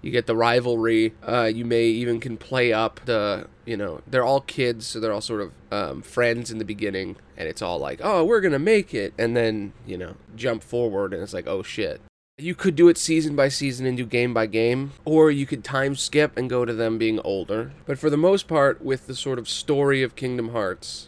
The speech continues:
you'd just break it by game, and that's each arc. So if it was an anime, you would have Sora, Riku, and Kairi are friends. They all live together on this island. We introduce each character, how Riku is the strong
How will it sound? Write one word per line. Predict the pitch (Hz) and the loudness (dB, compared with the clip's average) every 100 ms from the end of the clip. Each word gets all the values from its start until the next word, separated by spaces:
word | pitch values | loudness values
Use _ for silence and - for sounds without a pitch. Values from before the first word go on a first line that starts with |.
| - | -8
you'd | 143 139 | -8 0
just | 165 135 | -2 2
break | 131 131 | 4 4
it | 139 - | 2 2
by | 123 | 0
game, | 104 104 113 120 | 2 0 2 0
and | 107 | -2
that's | 104 - | -4 -6
each | 98 60 | -10 -6
arc. | 78 104 - - - | -4 -6 -8 -20 -8
So | - | -2
if | 127 | 0
it | 131 | 2
was | 123 | 0
an | 127 | 2
anime, | 110 160 147 120 104 110 - 107 | 6 6 6 4 2 0 -6 -12
you | 120 | -4
would | 117 | -4
have | 120 113 107 107 131 135 - | -2 -2 -2 -4 -8 -20 -16
Sora, | - 147 143 135 | -2 2 4 2
Riku, | 143 139 | 0 -2
and | 135 | -4
Kairi | 131 117 117 117 | 2 2 4 2
are | |
friends. | - 120 101 107 110 | 0 0 0 -2 -2
They | 104 | 0
all | 113 117 | 2 2
live | 120 | 0
together | 117 117 113 | -2 -2 0
on | 110 | 0
this | 113 107 | -2 -4
island. | 69 55 85 - - - | -6 -6 -10 -10 -16 -12
We | 101 104 | -6 -6
introduce | 113 120 123 113 | -6 -8 -8 -6
each | 117 - | -8 -4
character, | 107 92 101 107 120 | -2 -2 -2 -6 -4
how | 113 95 | -4 -4
Riku | 104 - 113 | -6 -4 -6
is | 101 | -4
the | 113 | -8
strong | - 123 113 113 117 | -4 0 2 2 0